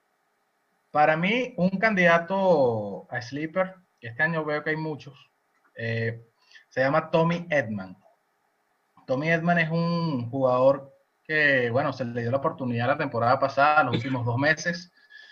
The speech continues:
y me parece que dejó unos números bastante buenos, donde bateó para trescientos cuatro,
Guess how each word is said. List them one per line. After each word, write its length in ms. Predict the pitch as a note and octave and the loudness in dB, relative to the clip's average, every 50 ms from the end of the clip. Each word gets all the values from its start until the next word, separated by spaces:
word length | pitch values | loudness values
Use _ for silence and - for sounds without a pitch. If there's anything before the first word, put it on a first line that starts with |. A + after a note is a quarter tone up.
| - - - - - - _ _ | -20 -20 -20 -20 -20 -20 _ _
y 400 | D3 C#3+ C#3+ C#3+ C#3+ C#3+ D3 C#3+ C3+ D3 C#3 C3+ | 0 0 2 4 4 2 2 2 0 -2 -2 0
me 120 | D3 D3 | 0 2
parece 300 | C#3+ D3+ C#3+ C#3 C3 F3+ | 4 4 4 4 2 4
que 60 | F3+ F3+ | 4 4
dejó 160 | D#3 C#3+ D3 | 4 4 2
unos 140 | D3 D#3 D#3+ | 0 0 0
números 300 | D#3 D3+ D#3 D3+ D#3 D3+ | 0 2 2 2 2 2
bastante 640 | C#3 C3 - - - D#3 D3+ E3 F3 F3 F3 F3+ | 0 -2 -4 -4 -2 2 2 4 4 4 2 2
buenos, 380 | D#3+ C#3+ C#3+ C#3+ D3+ D#3+ E3 D3+ | 2 4 2 2 2 2 0 -2
donde 180 | D3 C3+ C3 | -2 -2 0
bateó 340 | B2+ B2+ B2 A#2 B2 B2+ B2+ | 2 2 0 0 0 -2 0
para 220 | - C#3+ D3+ C#3+ | 2 2 2 2
trescientos 720 | - C3+ B2 A#2+ - - C3 C#3 D3 D#3 D#3 - D#3+ - - - | 2 -2 -4 -6 -6 -8 -6 -6 -6 -6 -6 -6 -8 -8 -8 -12
cuatro, 640 | _ C#3+ D3 D3 C3+ B2 - - A#2 C3 D3+ - - | _ -2 2 2 2 2 0 -2 -6 -10 -10 -10 -12